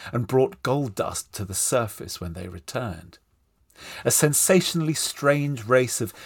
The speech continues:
semi-human creatures, too, called India home. They included one-legged people whose single foot was big enough to serve them as a sunshade at noon. As the years passed,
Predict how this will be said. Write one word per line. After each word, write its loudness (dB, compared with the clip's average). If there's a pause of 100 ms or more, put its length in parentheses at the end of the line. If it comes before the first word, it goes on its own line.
semi-human 0
creatures, -6
too, -6 (260)
called -2
India -4
home. -4 (800)
They 6
included 2
one-legged 2
people -2 (160)
whose 2
single 0
foot 2 (200)
was 0
big 2
enough 0
to -4
serve 0
them -2
as -4
a -4
sunshade -4
at -12
noon. -8 (1200)
As 2
the -6
years 6
passed, 2